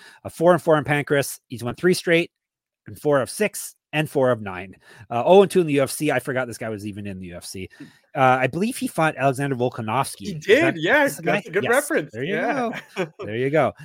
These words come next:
Speaker 1: Um, yes, so that's a, that's a rough, a rough go there. Um, and he's twenty ten. He's been a professional M M A fighter since. Go ahead.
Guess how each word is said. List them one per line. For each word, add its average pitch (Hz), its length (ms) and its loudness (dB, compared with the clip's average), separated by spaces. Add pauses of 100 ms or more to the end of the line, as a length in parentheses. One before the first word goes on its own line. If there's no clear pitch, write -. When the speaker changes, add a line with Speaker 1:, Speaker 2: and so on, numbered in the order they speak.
(180)
Speaker 1:
Um, 127 720 4
yes, 107 260 -12
so 104 140 -10
that's 110 200 -8
a, 113 40 -8
that's 117 220 -6
a 127 60 -4
rough, 131 500 2
a 120 100 -10
rough 120 300 0
go 110 240 0
there. 104 420 -6
Um, 143 1120 0
and 151 160 -4
he's 147 160 -6
twenty 165 240 -6
ten. 117 380 -4
He's 107 260 -10
been 104 240 -10
a 101 120 -10
professional 135 1080 -6
M 123 100 -10
M 117 140 -10
A 117 80 -8
fighter 98 420 -12
since. - 560 -20
Go 135 140 -6
ahead. 92 120 -8